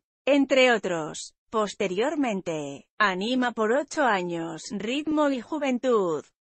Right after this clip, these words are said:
otro espacio que se llamaba Juventud y Folclore, y especiales de la planta con artistas internacionales. Luego de algunos años conduciendo el programa,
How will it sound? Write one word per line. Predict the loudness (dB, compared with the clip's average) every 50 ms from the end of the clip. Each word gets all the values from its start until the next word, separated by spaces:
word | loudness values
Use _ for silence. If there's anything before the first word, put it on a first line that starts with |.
| _ -2
otro | 0 0 0 0 -2 0 2 2 2
espacio | 2 0 -4 -4 -2 -2 -2 -2 -2 0 2 2 2 4
que | 2 0
se | 0 -2 -4 -2
llamaba | -2 -2 0 0 0 0 0 0 -2 -2 -4
Juventud | -4 0 0 2 4 2 0 0 -2 -2 -2 -2 -2
y | -4 -4 -6
Folclore, | 0 0 0 0 0 -2 -2 0 2 2 2 0 -2 -6 -6 -8 -12 -16 _ _ _ _ _ -6
y | -2 2 2
especiales | 2 2 2 -2 -4 -4 -4 -4 -2 0 0 2 2 2 0 0 2
de | 0 2
la | 2 2 0
planta | 0 0 0 0 0 0 0 0 0 0
con | 0 0 0 0
artistas | 0 -2 -4 -4 -4 -4 -4 -4 -4 -6 -6 -2 0
internacionales. | 0 0 2 2 0 0 0 2 0 0 0 2 0 0 2 2 2 2 2 2 0 -2 -4 -6 -6 -8 -10 -12 -14 _ _ _ _ _ -6
Luego | 0 2 4 6 6 6 4 4 2 2
de | 4 2
algunos | 2 2 0 0 0 0 0 0 -2 -4 -6 -4 -2
años | -2 0 2 2 2 0 -2 -4 -2
conduciendo | -2 0 0 0 0 0 -2 -2 -2 -4 -2 -2 0 0 0 0 2 2
el | 2 2 0 0
programa, | 0 -2 0 2 4 2 2 2 2 -2 -4 -4 -6 -10 -12